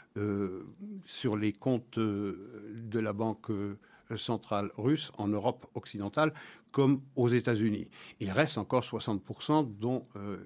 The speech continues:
les Russes ont la disposition. Quant à, euh, aux mesures de sanctions, euh, swift, il y a encore moyen de les contourner,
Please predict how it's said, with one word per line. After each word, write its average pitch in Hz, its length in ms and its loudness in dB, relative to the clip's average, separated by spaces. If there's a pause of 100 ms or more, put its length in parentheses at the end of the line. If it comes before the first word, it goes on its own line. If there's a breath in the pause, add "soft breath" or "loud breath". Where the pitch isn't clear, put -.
les 98 200 -6
Russes 139 560 -2 (260)
ont 120 300 2
la 107 200 -2
disposition. 113 580 2 (380 loud breath)
Quant 127 240 4 (100)
à, 104 360 2
euh, 101 300 -10
aux 110 180 -6
mesures 104 520 -2
de 95 420 -4
sanctions, 101 680 -4
euh, 90 100 -10
swift, - 640 -4
il 101 100 -10
y 107 60 -6
a 107 60 0
encore 104 220 -2
moyen 107 300 0
de 104 60 -2
les 101 100 -4
contourner, 135 480 4